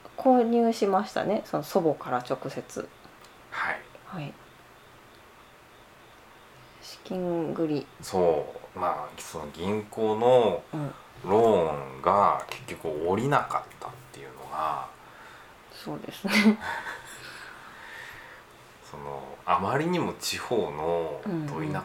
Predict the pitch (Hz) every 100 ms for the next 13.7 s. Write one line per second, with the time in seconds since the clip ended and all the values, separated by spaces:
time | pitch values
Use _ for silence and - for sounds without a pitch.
0 | - 170 110 78 76 - - - 78 73
1 | - - - 98 95 92 87 92 107 107
2 | 110 110 92 71 - - - - - -
3 | - - - - - 269 285 294 302 302
4 | 311 294 302 285 285 226 285 277 - 277
5 | 294 294 214 208 277 - 185 254 220 -
6 | - - - - - - - 82 71 65
7 | 64 - - - - - 98 95 73 78
8 | 87 - - - - - 185 170 - -
9 | - - - - - 104 90 80 90 101
10 | 143 123 - - - - - - - -
11 | - - - - - - - - - -
12 | - - - - - - 698 - - -
13 | - - - - 165 - 226